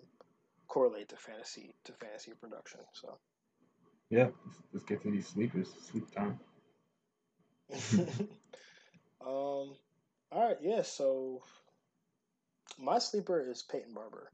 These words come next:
Speaker 2: Ooh.
Speaker 1: And, uh, I don't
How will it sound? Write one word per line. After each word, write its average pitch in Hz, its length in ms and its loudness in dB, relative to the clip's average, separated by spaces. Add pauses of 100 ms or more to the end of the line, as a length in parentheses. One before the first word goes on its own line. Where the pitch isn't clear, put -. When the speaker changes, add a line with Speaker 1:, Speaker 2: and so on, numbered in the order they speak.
Speaker 2:
Ooh. 139 140 2 (640)
Speaker 1:
And, 123 800 -10
uh, 120 520 -10 (1500)
I 180 100 2
don't 277 220 2